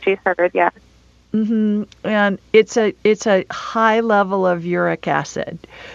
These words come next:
Speaker 2: So uric acid
Speaker 1: Uric
Speaker 2: we
Speaker 1: acid.
Speaker 2: think
Speaker 1: Mm-hmm.
Speaker 2: of from spinach and other things. It's, it's primarily sugar.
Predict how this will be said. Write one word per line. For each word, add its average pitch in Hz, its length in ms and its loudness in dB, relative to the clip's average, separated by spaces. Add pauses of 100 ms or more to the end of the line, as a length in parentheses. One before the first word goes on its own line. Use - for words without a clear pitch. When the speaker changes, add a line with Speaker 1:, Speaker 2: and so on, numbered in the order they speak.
(100)
Speaker 2:
So 185 580 2 (280)
uric 269 260 0
acid 262 300 4
Speaker 1:
Uric 214 180 0
Speaker 2:
we 214 80 4
Speaker 1:
acid. 208 140 -2
Speaker 2:
think 208 240 -2
Speaker 1:
Mm-hmm. 208 180 4
Speaker 2:
of 190 300 0 (400)
from 190 680 0
spinach 220 640 0
and 202 100 0
other 185 220 2
things. 175 600 -4
It's, - 300 0 (100)
it's 233 320 -2 (260)
primarily 240 640 0
sugar. - 800 -2